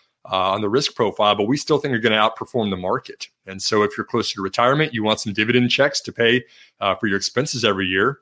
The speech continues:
maybe those are the right kind of options for you, versus if you wanna sit for, for ten years on kind of the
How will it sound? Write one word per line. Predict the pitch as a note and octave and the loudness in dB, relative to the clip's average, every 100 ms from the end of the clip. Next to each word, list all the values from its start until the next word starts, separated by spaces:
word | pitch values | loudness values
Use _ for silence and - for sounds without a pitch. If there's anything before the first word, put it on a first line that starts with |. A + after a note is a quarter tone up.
| _ _ - | _ _ -6
maybe | G#2+ B2 E3 | 0 2 2
those | D#3+ F3+ F3+ | 4 4 4
are | |
the | C#3+ | 4
right | C3 A#2+ | 4 4
kind | B2+ A2+ | 2 2
of | |
options | G2+ G2 - G#2 | 4 2 -2 -8
for | - G#2+ | -4 -2
you, | G2+ G2+ G2+ _ _ - | -2 -4 -6 _ _ -4
versus | B2 B2 B2 | -2 0 0
if | C3+ C#3 | 0 2
you | C3 | 4
wanna | C#3 C3 | 4 4
sit | - E3+ - | 2 0 2
for, | B2+ | 0
for | A#2 - A#2 | 0 -2 -2
ten | - D3 | 0 -2
years | A#2 F3 D#3 A2 G#2+ | 2 2 4 2 2
on | A#2 G#2+ | 2 0
kind | G#2 C#3+ C#3+ | 0 2 2
of | G2+ | 0
the | G2+ | -8